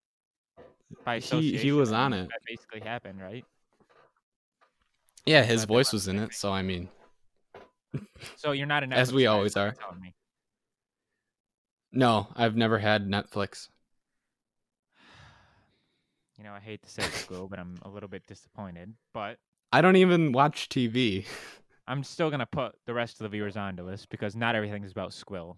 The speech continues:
Speaker 1: you know? I hate to say it.
Speaker 2: <laughs> I
Speaker 1: I hate, I hate to bring up that card, Squill. I hate to do it.
Speaker 2: Hey,
Speaker 1: But it's, it's a
Speaker 2: most
Speaker 1: time and
Speaker 2: things
Speaker 1: place
Speaker 2: are,
Speaker 1: for it.
Speaker 2: though. Most
Speaker 1: You know,
Speaker 2: things
Speaker 1: you
Speaker 2: are.
Speaker 1: know what? I'm gonna mute your mic if you don't shut up here.
Speaker 2: <laughs> All right.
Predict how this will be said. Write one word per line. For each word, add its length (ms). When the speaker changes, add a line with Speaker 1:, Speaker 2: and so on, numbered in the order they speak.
Speaker 1:
you 100
know? 240
I 80
hate 160
to 60
say 220
it. 120
Speaker 2:
<laughs> 40
I 260
Speaker 1:
I 60
hate, 280
I 100
hate 180
to 40
bring 180
up 120
that 160
card, 240
Squill. 260
I 80
hate 200
to 60
do 140
it. 140
Speaker 2:
Hey, 220
Speaker 1:
But 80
it's, 80
it's 180
a 40
Speaker 2:
most 100
Speaker 1:
time 160
and 80
Speaker 2:
things 100
Speaker 1:
place 140
Speaker 2:
are, 160
Speaker 1:
for 60
it. 40
Speaker 2:
though. 220
Most 380
Speaker 1:
You 60
know, 60
Speaker 2:
things 180
Speaker 1:
you 40
Speaker 2:
are. 140
Speaker 1:
know 80
what? 120
I'm 120
gonna 120
mute 220
your 80
mic 260
if 80
you 60
don't 100
shut 200
up 100
here. 220
Speaker 2:
<laughs> 680
All 100
right. 220